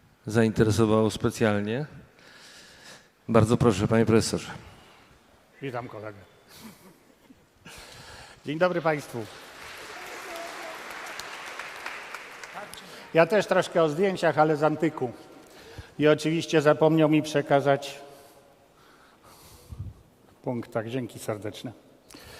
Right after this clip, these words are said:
Speaker 2: Proszę państwa, wyobraźcie sobie sytuację niedzielnego popołudnia. Oglądacie film w telewizji, a tam przedstawiają oczywiście archeologów, którzy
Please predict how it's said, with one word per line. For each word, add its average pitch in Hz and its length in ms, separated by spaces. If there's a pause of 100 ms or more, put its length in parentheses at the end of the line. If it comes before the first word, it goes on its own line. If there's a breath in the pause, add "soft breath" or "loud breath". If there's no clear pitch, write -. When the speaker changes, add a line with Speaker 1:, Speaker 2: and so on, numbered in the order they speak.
(580 loud breath)
Speaker 2:
Proszę 196 220
państwa, 214 260
wyobraźcie 190 440
sobie 180 180
sytuację 170 600
niedzielnego 156 500
popołudnia. 156 560
Oglądacie 147 500
film 151 240
w - 60
telewizji, 160 680
a 143 100
tam 143 240
przedstawiają 135 720
oczywiście 135 440
archeologów, 131 600
którzy 110 360